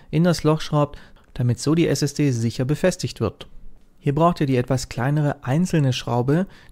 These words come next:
die großen vom Gehäuse passen nicht. Erst jetzt legt ihr die Platine auf die Unterseite vom Raspberry Pi, um sie mit den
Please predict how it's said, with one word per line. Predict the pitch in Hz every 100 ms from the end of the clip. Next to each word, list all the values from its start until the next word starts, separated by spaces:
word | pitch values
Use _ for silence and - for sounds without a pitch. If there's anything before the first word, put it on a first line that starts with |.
| -
die |
großen | - 143 143 131
vom | 135
Gehäuse | 127 120 131 170
passen | - 170 -
nicht. | 131 107 - - - _ _ _ - -
Erst | - 123 -
jetzt | 151 - 165
legt | 190
ihr | 180
die | 160
Platine | 147 135 156 151 147 - -
auf | 127 -
die | 120
Unterseite | - 175 196 170 156 151 143
vom | - 147 180
Raspberry | 165 - 131
Pi, | 127 - 135 131 190 - _ _
um | 139 139
sie |
mit | 135 127
den | 120